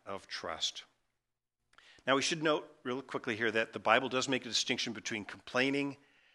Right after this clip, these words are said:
to God and rejecting God outright. God invites our complaints,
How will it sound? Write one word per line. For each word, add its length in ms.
to 80
God 400
and 180
rejecting 640
God 240
outright. 460
God 220
invites 440
our 100
complaints, 640